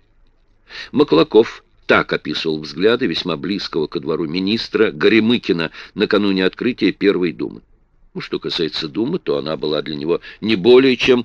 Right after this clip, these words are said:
усложнением законодательной процедуры. И это усложнение казалось ему по существу ненужным. Но однажды, на своё несчастье, её создав, он должен был свести её к минимуму.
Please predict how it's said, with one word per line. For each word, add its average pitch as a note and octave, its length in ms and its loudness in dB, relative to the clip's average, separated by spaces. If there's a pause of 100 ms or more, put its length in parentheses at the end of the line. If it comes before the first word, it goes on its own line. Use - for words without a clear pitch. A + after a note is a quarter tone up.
(160)
усложнением A2+ 1040 2
законодательной F2 720 -4
процедуры. G3+ 640 -6 (640)
И G2 100 2
это G#2+ 320 4
усложнение F#2+ 800 0
казалось F2+ 480 -2
ему F#2+ 160 -2
по E2+ 100 -12
существу - 460 -6
ненужным. A#2+ 640 -2 (560)
Но A2 160 2
однажды, D3 580 2
на F2 80 -2
своё G2 240 0
несчастье, F#2+ 640 0 (220)
её A2+ 260 4
создав, A#2+ 800 2 (320)
он G#2 260 0
должен C#3 400 4
был D3+ 140 -2
свести - 420 -6
её F2 320 0
к - 140 -16
минимуму. D2+ 640 -6